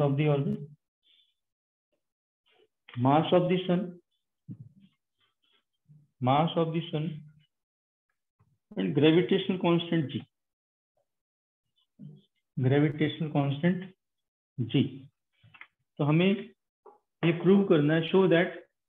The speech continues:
टी स्क्वायर is proportional to आर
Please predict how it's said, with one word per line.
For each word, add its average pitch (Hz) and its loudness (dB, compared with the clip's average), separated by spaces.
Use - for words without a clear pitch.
टी 170 2
स्क्वायर 160 -2
is 160 -2
proportional 143 0
to 175 -2
आर 135 4